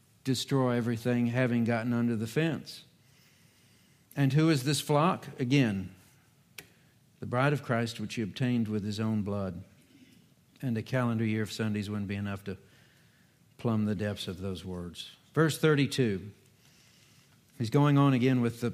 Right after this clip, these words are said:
the present. "And now I commend you to God and to the word of his grace." Um, these are, in essence, his last words for them, isn't it?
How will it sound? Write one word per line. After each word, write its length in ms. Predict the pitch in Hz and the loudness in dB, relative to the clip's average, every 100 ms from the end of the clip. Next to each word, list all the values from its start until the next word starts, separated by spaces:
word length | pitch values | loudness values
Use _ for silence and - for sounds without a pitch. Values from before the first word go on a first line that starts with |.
| - | -6
the 140 | 127 120 | -6 -2
present. 600 | - 147 110 110 131 - - _ _ - | 4 4 2 -2 -8 -18 -20 _ _ -4
"And 280 | 127 147 160 | 2 4 6
now 560 | 165 143 123 139 131 117 - _ _ _ _ _ _ - _ - | 6 6 4 2 0 -6 -18 _ _ _ _ _ _ -20 _ -2
I 120 | 135 | 0
commend 440 | 143 151 147 156 | 2 4 4 2
you 180 | 127 143 | 2 2
to 180 | 139 151 | 2 0
God 600 | 117 135 123 113 120 117 107 - _ _ _ _ _ | 4 4 4 2 0 -2 -8 -14 _ _ _ _ _
and 120 | 123 113 | -6 -2
to 100 | 131 | 0
the 120 | 120 | 2
word 240 | 117 120 | 2 2
of 80 | 117 | 0
his 140 | 113 | -2
grace." 580 | 110 110 104 92 - - - _ _ _ _ _ _ _ _ _ _ _ _ _ _ _ _ _ _ _ _ _ - | -4 -4 -2 -4 -10 -14 -20 _ _ _ _ _ _ _ _ _ _ _ _ _ _ _ _ _ _ _ _ _ -4
Um, 420 | 139 135 123 110 95 - - - - - - - _ _ _ _ _ _ _ _ _ _ _ _ _ _ _ _ _ _ - | 2 4 4 2 -2 -12 -20 -20 -20 -20 -20 -20 _ _ _ _ _ _ _ _ _ _ _ _ _ _ _ _ _ _ -8
these 180 | 143 165 | -4 0
are, 80 | 139 | 0
in 100 | 127 | 2
essence, 360 | 139 131 110 | 0 -2 -4
his 180 | 117 104 | -4 -4
last 340 | 107 113 110 | -2 -2 -4
words 400 | 113 117 104 87 | -4 -4 -4 -6
for 220 | - - 98 | -8 -6 -4
them, 380 | 113 120 92 | -2 -4 -4
isn't 220 | 92 95 | -6 -6
it? 120 | 110 | -8